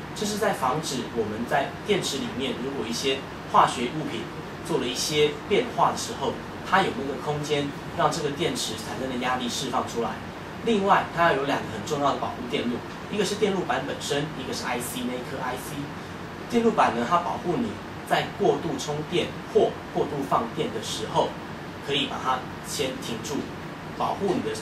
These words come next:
电池，让你的寿命更长。I C的目-，目的在于你在过电流、过电压或者温度过高的时候，让这个电池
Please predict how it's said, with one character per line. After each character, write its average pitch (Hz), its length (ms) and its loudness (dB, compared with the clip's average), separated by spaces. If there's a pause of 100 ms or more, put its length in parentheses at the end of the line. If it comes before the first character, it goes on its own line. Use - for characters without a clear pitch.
(500)
电 147 200 2
池， - 180 -2
让 110 120 2
你 104 40 -2
的 98 60 -6
寿 139 180 0
命 123 160 0
更 113 160 -2
长。 92 200 -2 (1120)
I 175 140 6
C 202 160 0
的 175 120 2
目-， 165 160 0 (100)
目 165 160 2
的 156 200 -2 (360)
在 - 160 4
于 139 140 0
你 123 180 0
在 147 120 4 (120)
过 139 140 4
电 135 240 2
流、 107 140 -2 (260)
过 160 100 4
电 131 240 -2
压 131 280 4 (280)
或 202 160 6
者 - 120 0 (100)
温 131 80 -4
度 139 240 -4
过 135 100 0
高 110 220 0
的 - 40 -2
时 - 200 -4
候， 117 80 -2 (340)
让 143 160 2
这 143 80 -4
个 127 120 -2
电 147 220 0
池 - 180 -6